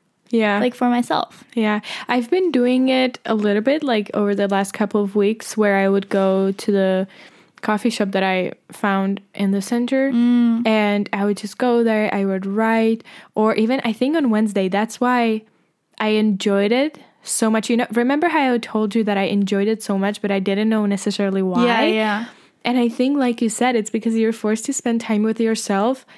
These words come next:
Speaker 1: out of the ordinary, out
Speaker 2: Mm-hmm.
Speaker 1: of what you're doing on
Speaker 2: It's like you're
Speaker 1: a
Speaker 2: doing
Speaker 1: daily
Speaker 2: this for
Speaker 1: basis.
Speaker 2: yourself.
Speaker 1: Mm-hmm.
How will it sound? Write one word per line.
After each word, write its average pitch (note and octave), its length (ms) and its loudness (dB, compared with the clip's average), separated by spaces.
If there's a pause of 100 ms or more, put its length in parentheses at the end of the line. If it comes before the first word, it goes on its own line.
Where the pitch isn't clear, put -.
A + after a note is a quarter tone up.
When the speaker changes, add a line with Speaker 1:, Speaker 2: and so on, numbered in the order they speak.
(380)
Speaker 1:
out A#3 280 2
of C4+ 320 0
the G#3+ 120 -2
ordinary, G3+ 680 0
out B3+ 220 2
Speaker 2:
Mm-hmm. A#3+ 80 2
Speaker 1:
of A3 100 -2
what A3+ 180 0
you're G#3 200 0
doing G3 540 -2 (160)
on G3+ 100 0
Speaker 2:
It's G3 100 0
like D4 180 -2 (100)
you're A#3 120 -2
Speaker 1:
a A3+ 40 0
Speaker 2:
doing A#3+ 240 2
Speaker 1:
daily C4+ 120 2
Speaker 2:
this C#4+ 100 -4
for C#4+ 60 0
Speaker 1:
basis. C4+ 120 0 (100)
Speaker 2:
yourself. A#3 400 -2
Speaker 1:
Mm-hmm. A#3 380 2